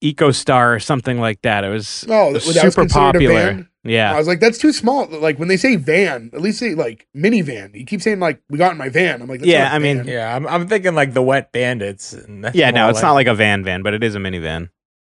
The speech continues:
Speaker 2: It starts with Nikki asking, like, why she has to sit in the back seat. And Nate explains to her that, "Well, Jay's my best friend," and he did call shotgun, which I think is the more important part here. He called shotgun, so by all means,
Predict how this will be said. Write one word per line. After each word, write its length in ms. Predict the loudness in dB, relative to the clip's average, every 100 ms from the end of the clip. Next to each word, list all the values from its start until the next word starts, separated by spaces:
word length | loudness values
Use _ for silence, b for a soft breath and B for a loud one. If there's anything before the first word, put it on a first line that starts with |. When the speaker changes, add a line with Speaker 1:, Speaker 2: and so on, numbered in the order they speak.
| _
Speaker 2:
It 120 | -10 -2
starts 300 | 2 2 2
with 120 | -2
Nikki 300 | -2 0 0
asking, 380 | 2 0 -2 -2
like, 200 | -4 0
why 200 | 2 2
she 160 | 0 2
has 220 | 2 2
to 280 | -2 -4 -8
sit 380 | -12 -2 -2 -2
in 80 |
the 60 | -2
back 260 | -2 -2 -6
seat. 300 | -2 -2 -4 -10
And 280 | -12 -10 -6
Nate 160 | -4 -4
explains 400 | -2 -2 -2 -4
to 120 | -2
her 200 | 0 0
that, 300 | -2 -6 -10 _ _ _ -16 -10
"Well, 200 | 2 2
Jay's 280 | 4 4 4
my 120 | 2
best 280 | -2 -4 -4
friend," 400 | 0 2 0 -4 -4
and 140 | -2
he 60 | 0
did 200 | -2 0
call 180 | 0
shotgun, 440 | 2 2 0 -6 -10
which 260 | -12 -12 -20 _
I 120 | 0 0
think 200 | 0 -4
is 120 | -4
the 60 |
more 140 | -6 -8
important 400 | -4 -4 -4 -12
part 180 | -12 -12
here. 200 | -16 -16
He 140 | -18
called 360 | -6 2 2 2
shotgun, 460 | 2 2 2 -8 -10
so 260 | -6 -4
by 220 | -4 -4 -4
all 160 | -6
means, 380 | -6 -6 -8